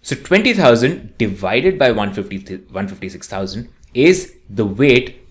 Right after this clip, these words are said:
of this security. So that's how we are calculating it. Now let's look at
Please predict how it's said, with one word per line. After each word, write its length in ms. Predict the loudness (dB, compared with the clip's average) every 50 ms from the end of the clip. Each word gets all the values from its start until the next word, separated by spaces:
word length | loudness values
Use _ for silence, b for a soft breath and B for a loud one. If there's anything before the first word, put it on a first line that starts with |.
| -12
of 280 | -10 -10 -10 -10 -14 -18 _ -16
this 200 | -14 -10 -10 -10
security. 640 | -10 -12 -14 -16 -16 -16 -16 -16 -20 -20 -20 -20 _ _ _ _ _ _ _ _ _ -20 _ _ _ _ _ _ _ _ _ -20 -16 -12
So 100 | -8 -4
that's 300 | 0 0 0 0 -2 -6
how 220 | -8 -6 -6 -4
we 120 | -4 -2 -4
are 100 | -6 -6 -12 _ _ -6
calculating 580 | -4 -2 -2 -4 -6 -12 -16 -16 -18 -20 -20 -20
it. 80 | -20 -20 _ _ _ _ _ _ _ _ _ _ _ _ _ _ _ _ _ _ _ _ _ _ _ -20 _ _ _ _ _ -10
Now 80 | -4 0
let's 220 | 0 2 2 2
look 120 | 0 2 4
at 260 | 4 2 2 -2 -12